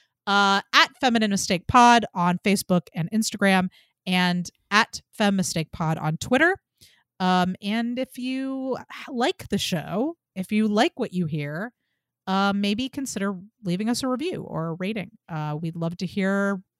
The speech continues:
from you about what you think about the show. Um, and of course, you can always message us or comment and tell us your thoughts on Palm Springs. And Andy Sam-,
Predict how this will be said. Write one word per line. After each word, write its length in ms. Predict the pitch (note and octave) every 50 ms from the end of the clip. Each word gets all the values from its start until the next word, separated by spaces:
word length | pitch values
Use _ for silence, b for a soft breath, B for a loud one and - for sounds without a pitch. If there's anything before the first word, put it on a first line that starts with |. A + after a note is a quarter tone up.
| _ _ _
from 220 | - G#3 G3 G3+ A3
you 320 | C4+ D#4+ C4 E3+ - - -
about 380 | - E3 E3 D#3 D#3 D#3+ - -
what 160 | - E3+ D#3+
you 80 | C#3+ F3+
think 160 | - A#3 A#3
about 160 | A#3 B3 A#3
the 80 | G3+ A3+
show. 340 | - - C4 C#4+ E4+ G#4 G#4+ B B B B B B B
Um, 280 | - F#3+ F#3 F#3 F#3+ F#3+ G3
and 100 | G3+ A3
of 100 | A3 -
course, 220 | - A#3+ A#3 -
you 60 | B3
can 120 | - A#3 G#3+
always 460 | G#3 A3 B3 B3+ C4+ C#4 C4 B3 C#4
message 320 | D#4 E4 D#4+ - D#4+ -
us 240 | D#4+ D#4+ D#4 - -
or 160 | D#4+ D4+ D4+
comment 640 | - - - D4 D4 D4 D4+ D4 D4 D4 - - b b b b b b -
and 220 | A3 A#3+ B3 A#3+
tell 200 | - - A#3 A3+
us 260 | A#3 B3 - - - b b b b -
your 120 | G3 G3+
thoughts 300 | - - A3 G3+ - - A3+
on 160 | G3 G3 F#3+
Palm 260 | - G#3 F#3+ F#3+ G3
Springs. 600 | - - - F#3 F3+ F3+ F3 F3 F3+ - - - _ _ _ _ _ _ _ _ _ _ _ _ _ _ _ - F#3
And 200 | G3 F#3+ G3 -
Andy 260 | F3+ F3 F3 F3 F3
Sam-, 320 | - - F#3 E3+ F3+ F3+